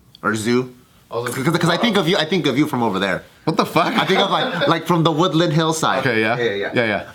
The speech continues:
Speaker 1: Uh, he was telling me he also started watching, like, in junior high.
Speaker 2: Yeah, yeah.
Speaker 1: And he said he first started watching because of, like, the cholo stuff. And in junior high,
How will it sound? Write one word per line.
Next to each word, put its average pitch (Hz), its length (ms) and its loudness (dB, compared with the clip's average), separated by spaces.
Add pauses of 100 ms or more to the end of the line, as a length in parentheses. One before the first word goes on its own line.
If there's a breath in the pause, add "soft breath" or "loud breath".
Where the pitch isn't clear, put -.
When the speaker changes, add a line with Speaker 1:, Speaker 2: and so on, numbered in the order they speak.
Speaker 1:
Uh, 117 280 2
he 156 200 0
was 190 200 0
telling 139 200 0
me 131 80 2
he 147 160 0
also 147 220 -2
started 120 200 0
watching, 107 500 0
like, 104 180 -4
in 98 120 -4
junior 104 280 0
high. 98 300 -2
Speaker 2:
Yeah, 104 200 2
yeah. 120 200 -2 (120)
Speaker 1:
And 110 260 -2
he 123 140 0
said 123 220 0
he 131 180 -2
first 127 300 -4
started 120 260 0
watching 107 380 0
because 104 320 -2
of, 110 60 -2
like, 104 220 -2
the 87 80 -4
cholo 110 380 0
stuff. 170 380 -4 (320 loud breath)
And 104 420 -2
in 104 400 0
junior 131 460 0
high, 113 480 -2